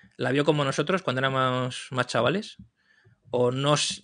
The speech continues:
o no, o, o se ha acercado con, o se acercó con prejuicios. Hay que verla ya como,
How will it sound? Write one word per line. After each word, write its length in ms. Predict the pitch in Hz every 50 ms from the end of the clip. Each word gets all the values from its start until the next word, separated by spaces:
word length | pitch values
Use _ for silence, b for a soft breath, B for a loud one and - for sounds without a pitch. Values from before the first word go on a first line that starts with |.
| 147 139
o 140 | - 151 151
no, 120 | 151 160 165 -
o, 180 | 160 160 156 -
o 80 | 156 151
se 80 | -
ha 20 | 165
acercado 320 | - 185 170 165 170 165
con, 600 | 156 165 156 151 151 147 147 147 143 139 143 139 -
o 80 | 139
se 80 | - 151
acercó 280 | - 135 131 131 156
con 320 | 151 165 160 151 151 147 139
prejuicios. 640 | 143 139 135 - 180 175 - 214 226 220 220 - _ _ _ _ b b b b b b b -
Hay 120 | 139 147
que 100 | 156 170
verla 260 | 170 175 185 185 185
ya 140 | 170 160 170
como, 760 | 175 175 160 147 143 135 131 123 120 120 110 113 113 120